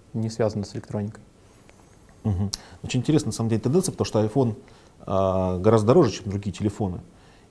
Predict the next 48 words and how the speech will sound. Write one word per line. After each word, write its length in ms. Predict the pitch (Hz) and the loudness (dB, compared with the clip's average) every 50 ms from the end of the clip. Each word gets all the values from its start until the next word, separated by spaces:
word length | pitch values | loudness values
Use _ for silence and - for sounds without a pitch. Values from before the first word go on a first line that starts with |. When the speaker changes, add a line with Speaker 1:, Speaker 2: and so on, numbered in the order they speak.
| _ - | _ -2
Speaker 2:
И, 180 | 110 107 104 | 0 2 2
в 80 | 101 101 | 2 2
принципе, 500 | - 135 147 143 - - - 123 107 - - - | 2 2 2 2 -2 -2 -2 -2 -2 -2 -4 -6
у 60 | - 107 | -4 -2
него, 420 | 107 107 104 117 110 110 104 - - - - - - - | -2 0 2 2 2 2 0 -4 -10 -18 -20 -20 -20 -20
а, 160 | - - - - - - - | -20 -18 -18 -18 -18 -18 -14
на, 440 | - - 107 104 104 98 98 101 101 | -8 -4 -2 -2 0 0 -2 -2 -2
даже 200 | 101 104 98 104 | -2 -2 -2 -2
на 120 | 101 101 | -2 0
развитых 380 | 104 131 143 147 - - - - | 0 0 0 0 -2 -4 -4 -2
рынках 340 | 113 107 95 87 - - - | -2 -2 -2 -2 -6 -10 -10
доля 380 | - 92 107 113 113 104 98 101 - - - - - - - | -2 2 4 4 4 4 2 0 -6 -10 -12 -14 -14 -6 -2
ниже, 200 | 107 117 113 101 | 2 2 2 2
чем 180 | 90 - - 90 | 0 -2 -6 -4
у 60 | 90 95 | -2 -2
андроидов, 360 | 98 104 147 165 139 101 - - - - | 0 0 2 2 0 0 -4 -6 -12 -8
именно 280 | - 110 104 101 98 | -2 0 2 2 2
за 80 | 92 95 | 0 -2
счёт 180 | - 107 92 | -4 -6 -8
цены. 340 | - - 110 107 101 92 82 - - - _ - - - | -6 -4 -2 -2 -2 -4 -6 -10 -14 -20 _ -16 -10 -8
Speaker 1:
Ну 200 | 127 113 113 110 | -6 -6 -4 -2
да, 220 | 107 104 110 135 - - - - - 139 - | -2 -2 -2 -4 -6 -14 -20 -18 -16 -8 -4
Speaker 2:
А 60 | - | -4
почему 220 | - 117 113 113 123 | -2 0 4 4 4
Speaker 1:
согласен 40 | 117 | 6
с 20 | |
Speaker 2:
тогда, 240 | 120 107 104 110 110 | 6 6 8 6 6
Speaker 1:
этим. 120 | 90 - - - - - - | 6 2 -4 -12 -16 -16 -8
Speaker 2:
а, 320 | 98 95 95 98 95 92 | -4 -2 0 0 0 0
в 60 | 90 - | -2 0
твоём 240 | - 113 113 110 101 | 2 4 4 4 4
магазине 400 | 104 101 107 104 110 135 135 110 | 4 4 2 2 2 2 2 2
лидирует 480 | 98 104 101 107 117 107 107 98 - | 2 2 2 2 2 2 2 0 0
iPhone, 400 | 101 98 98 - 147 147 147 131 - - - - | 0 -2 -2 0 0 0 0 -2 -6 -12 -8 -6
а 80 | 95 | -2
не 120 | 95 98 95 | -2 -2 -2
те 140 | - 107 | -2 -4
же 100 | 95 101 | -4 -4
самые 340 | 92 - - 92 92 92 95 95 | -4 -4 -6 -6 -4 -4 -4 -4
андроиды, 400 | 95 92 104 98 95 87 85 85 | -2 0 0 0 0 0 -2 -4
самсунговские? 680 | - - 87 95 - 101 92 85 82 85 - - 127 | -4 -6 -8 -8 -8 -8 -8 -8 -8 -10 -8 -6 -2
Speaker 1:
Ну, 60 | 120 | 2
может 160 | 123 135 127 127 | 2 2 2 2
быть, 100 | 117 - | -2 -6
потому 180 | - - 120 120 | -2 -2 -2 -2
что 140 | - - 123 | 0 -4 -6
мы 60 | 117 | -6
продаём 460 | - - 123 123 123 127 120 113 - | -4 -2 0 2 2 2 0 -2 -4